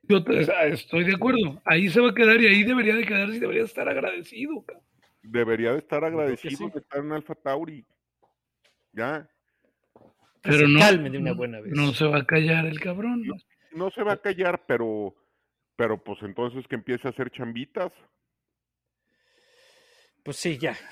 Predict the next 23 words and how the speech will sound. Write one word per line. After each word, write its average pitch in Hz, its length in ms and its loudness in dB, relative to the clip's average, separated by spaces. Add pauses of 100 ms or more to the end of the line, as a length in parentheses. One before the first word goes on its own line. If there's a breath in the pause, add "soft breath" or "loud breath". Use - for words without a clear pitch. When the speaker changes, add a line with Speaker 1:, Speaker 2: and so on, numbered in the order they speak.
Speaker 3:
Lo 147 300 -6
más 202 200 -4
importante 185 320 -6
es 123 60 -12
que 131 40 -4
se - 40 -12
calle, 110 280 -10
cabrón. - 260 -20 (160)
Pero - 160 0
bueno. - 200 -2 (100)
Speaker 1:
<laughs> - 540 -6
Speaker 3:
Y 170 60 0
después, 233 500 0
este, 190 760 0
eh, 165 120 -2
Hamilton, 208 840 -2
eh, 147 500 -6
con 156 140 -4
el 151 100 -4
ritmo 226 300 -6
que 196 100 -6
traía, 185 560 -2
llega 226 720 -2